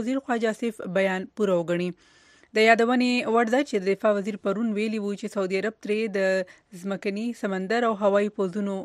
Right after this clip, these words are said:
مرسته غوښتې ده او پاکستان به یمن کې د حوثي قبایلو په ضد د سعودي عرب سره پوره مرستې کوي. مخالفو ډلو پرون پارلیمان کې غوښتنه کړې ده، باید حکومت دا خبرې ښکاره کړي چې پاکستاني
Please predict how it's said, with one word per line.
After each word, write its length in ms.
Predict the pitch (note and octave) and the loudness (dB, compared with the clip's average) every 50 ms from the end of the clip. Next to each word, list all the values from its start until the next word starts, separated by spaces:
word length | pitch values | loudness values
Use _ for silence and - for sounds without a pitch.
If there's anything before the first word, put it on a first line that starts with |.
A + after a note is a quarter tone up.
| - F#3+ F#3+ | -6 -4 -2
مرسته 320 | G3 G3+ F#3+ - - G3 F3 E3+ G3 F#3 F#3 F3 F3 | -2 -4 -4 -4 -2 -2 -2 -2 -2 -4 -4 -4 -4
غوښتې 280 | A3+ - - - A#3+ A#3 | -6 -8 -6 -4 -2 -2
ده 60 | C#4+ D4+ - - - - - - - G#3+ | -2 -2 -4 -8 -16 -20 -12 2 2 4
او 40 | A3 - | 4 6
پاکستان 480 | A#3 A3+ A3 - - D4 C#4+ C#4 C4 | 4 2 2 0 2 2 4 4 4
به 40 | C#4 B3+ C4 | 2 2 2
یمن 260 | C#4 C4 C4+ C4 B3 - | 2 2 2 0 -2 -2
کې 180 | - C4+ A#3 A#3 | -2 -2 0 0
د 100 | G#3+ G3+ | -2 -2
حوثي 220 | F3+ - A#3 A3 - G#3+ | -4 -4 -6 -2 0 2
قبایلو 320 | G3+ G3+ G3+ G3+ F#3+ F#3+ - G3+ | 4 4 4 2 0 -2 -2 -2
په 60 | F#3 F#3 | 0 0
ضد 140 | B3+ D4 C#4+ - - G#3 F#3+ | 0 -2 -2 -4 -6 -2 0
د 100 | A#3 A#3+ A#3+ A3+ - | 2 2 0 0 0
سعودي 280 | A#3+ A3 G3+ G#3+ G#3 | -2 0 2 2 2
عرب 160 | G#3+ C4 - - - | 2 0 -4 -4 -2
سره 120 | A3 A#3 A#3+ - | -2 -2 -2 0
پوره 140 | C4 C4 C#4+ C4 | 0 2 2 2
مرستې 240 | A#3 G3+ - - G3 F3 | 2 0 -2 -4 -6 -4
کوي. 180 | - F3+ F3 F3 E3+ - _ _ _ _ _ _ | -4 -4 -4 -4 -6 -10 _ _ _ _ _ _
مخالفو 420 | A3+ G#3 A#3+ A#3 A#3 B3 - C4 A#3 | 0 4 4 4 4 4 2 2 2
ډلو 180 | B3+ B3 C4 C4 C4 - - | 4 4 2 0 0 0 0
پرون 240 | A3 A3+ C4 B3 A3 F#3+ | 2 4 4 2 2 2
پارلیمان 400 | G3 F#3 F#3+ F#3+ G3 G3 F#3+ F3+ | 2 2 2 0 -2 -4 -4 -6
کې 120 | - G3 F#3 | -4 -6 -6
غوښتنه 320 | F3+ - - A#3+ B3+ C4+ - | -6 -4 -2 0 0 0 0
کړې 140 | C#4+ C4 C4+ A#3+ | 0 0 0 0
ده، 60 | E4+ F4+ - - - - - - - B3+ | 0 -2 -4 -10 -18 -20 -20 0 4 6
باید 160 | C4+ C#4 C#4 | 8 8 6
حکومت 340 | B3+ - C4 C4 C#4 C4+ - G#3+ F#3 | 4 4 4 2 2 2 0 2 4
دا 80 | A#3 A#3 A#3+ - | 4 4 4 4
خبرې 380 | - G#3+ F#3 A3 G#3+ A3 G#3 - | 0 2 2 2 0 0 -2 -2
ښکاره 300 | - - G3 G#3 C4+ C#4 - | 0 2 2 4 2 0 0
کړي 160 | - A3+ A3 A3 - - _ _ | -4 -6 -6 -6 -10 -18 _ _
چې 120 | - - - G3+ | -8 0 0 0
پاکستاني 500 | G3 F#3+ - - - G#3 G3+ G3+ G#3 | 0 0 -4 -2 -2 -2 0 0 -2